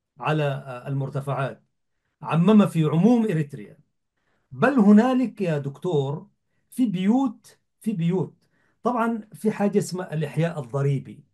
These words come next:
محوي قبري. أنا عايزك تفسر لنا التفسير السياسي. الحكومة الإريترية عملت شنو المؤقتة لحد اليوم؟ طبعًا،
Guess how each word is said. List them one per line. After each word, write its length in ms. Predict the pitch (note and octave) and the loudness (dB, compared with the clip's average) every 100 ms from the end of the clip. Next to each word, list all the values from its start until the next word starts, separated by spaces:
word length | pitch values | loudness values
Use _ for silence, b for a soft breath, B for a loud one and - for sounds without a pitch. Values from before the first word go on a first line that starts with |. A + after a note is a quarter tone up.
| _ - | _ -4
محوي 380 | D3+ F#3+ G3+ F#3 | -4 2 2 2
قبري. 500 | C3+ C#3 D3 A#2+ - _ _ _ _ _ _ _ _ _ - | 0 -2 -2 -6 -14 _ _ _ _ _ _ _ _ _ -8
أنا 120 | B3 | -4
عايزك 460 | A3+ B3+ A3 G#3+ - _ _ _ | -2 -2 -2 -2 -6 _ _ _
تفسر 380 | - C#3+ C#3+ D#3+ C#3+ | -6 -4 -4 -2 0
لنا 260 | G3+ G#3 | 2 2
التفسير 480 | F3 D#3 C#3 G3 F3+ | 0 -6 -6 -4 -2
السياسي. 760 | C#3+ - C#3 C#3 C3 B2 B2 - _ _ _ _ _ - | -4 -2 -2 -2 -4 -10 -14 -18 _ _ _ _ _ -8
الحكومة 440 | C#3 G3+ B3 C4 | -4 -2 0 2
الإريترية 420 | A#3 G3 E3+ G3 | 2 2 0 -2
عملت 280 | F3+ E3+ C3+ | 0 0 -2
شنو 240 | - C#3+ D#3 | -4 -2 0
المؤقتة 720 | C#3+ E3 F3+ - C#3 G#2+ - _ _ - | 0 0 -2 -2 -8 -8 -18 _ _ -14
لحد 300 | - F#3 D#3+ | -4 -4 -2
اليوم؟ 280 | C#3+ D3 B2+ | 0 0 -2
طبعًا، 400 | C3 A#2 C3 | -8 -10 -12